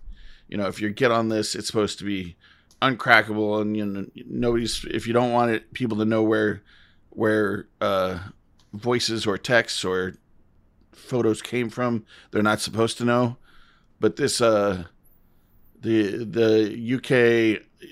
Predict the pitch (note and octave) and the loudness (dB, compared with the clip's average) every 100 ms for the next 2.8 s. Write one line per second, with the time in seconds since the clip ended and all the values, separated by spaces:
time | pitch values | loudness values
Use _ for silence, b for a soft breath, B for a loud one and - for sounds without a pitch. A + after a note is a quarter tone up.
0 | - A2+ A2 A#2+ C3+ A2 - B2 B2 C3 | 0 2 2 -2 2 2 4 2 4 2
1 | - A2+ G2 G2+ G#2+ G#2+ A2 - G2+ - | 0 -2 -2 -4 -2 0 0 -2 -6 -8
2 | - C#3 C#3 - G#2 G2 G2 F#2+ | -2 0 0 2 2 2 -2 -6